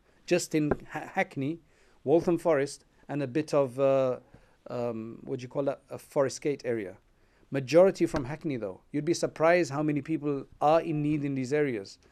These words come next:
Just because you are eating well and we're eating well and every one of your cousins have a nice house and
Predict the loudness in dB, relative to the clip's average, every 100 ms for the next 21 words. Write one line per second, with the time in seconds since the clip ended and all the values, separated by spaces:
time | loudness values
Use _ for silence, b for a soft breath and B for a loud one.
0 | b b -4 0 0 2 0 0 4 8
1 | 8 4 -6 -4 -2 0 0 -2 2 2
2 | 2 -6 -6 -2 -2 -2 -4 0 2 2
3 | 0 -2 -2 -2 0 0 2 2 0 -2
4 | -2 -4 -4 -2 -2 -2 -8